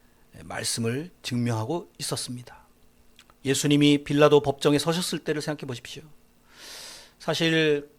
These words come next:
거기서 말만 잘하면 풀려날 수도 있는 자리였습니다. 얼마든지 설명하고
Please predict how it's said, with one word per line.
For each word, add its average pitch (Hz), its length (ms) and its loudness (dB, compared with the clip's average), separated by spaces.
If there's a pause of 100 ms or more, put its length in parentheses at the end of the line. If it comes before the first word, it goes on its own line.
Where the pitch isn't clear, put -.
(160)
거기서 160 300 -2
말만 170 460 -4
잘하면 147 680 0 (320)
풀려날 226 420 4
수도 165 500 -2
있는 151 320 0
자리였습니다. 131 680 -4 (800)
얼마든지 190 800 -2 (280)
설명하고 147 1080 -2